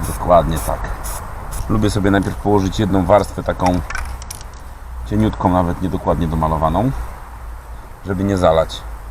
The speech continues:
Farba podkładowa wysycha o wiele szybciej niż, e, ta końcowa warstwa, ta farba emalia. Więc już po dziesięciu minutach jest zupełnie dotykalska. Mogę uzupełnić jeszcze tylko braki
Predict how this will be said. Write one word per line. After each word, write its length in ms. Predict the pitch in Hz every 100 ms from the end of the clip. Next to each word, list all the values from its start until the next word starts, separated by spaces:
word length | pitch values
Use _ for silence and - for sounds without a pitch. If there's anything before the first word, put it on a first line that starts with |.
| - - -
Farba 280 | 107 113 101
podkładowa 720 | - 98 - 90 92 82 85 - - - - -
wysycha 420 | 98 - 101 98
o 100 | 98
wiele 260 | 101 95 87
szybciej 380 | - 85 87
niż, 480 | 80 85 - - -
e, 40 | 85 85 85 82 -
ta 340 | 82 80 82 85 - - - -
końcowa 340 | 87 85 82 80
warstwa, 520 | 76 76 - 90 92
ta 160 | 90 76
farba 460 | - 80 80 69 -
emalia. 480 | 90 78 80 95 175 - - - - - - - - - - -
Więc 180 | 85 95
już 100 | 95
po 220 | - 104
dziesięciu 420 | 95 - 101 -
minutach 640 | 87 87 92 87 82 - - - - - - - - - - - - - - - - -
jest 200 | 82 -
zupełnie 360 | 87 101 87 85
dotykalska. 680 | 82 82 82 85 80 85 78 - - - - - - - - - -
Mogę 220 | 90 85 92
uzupełnić 560 | 87 98 107 90 -
jeszcze 220 | - 87
tylko 240 | 85 87 82
braki 440 | 87 85 - 85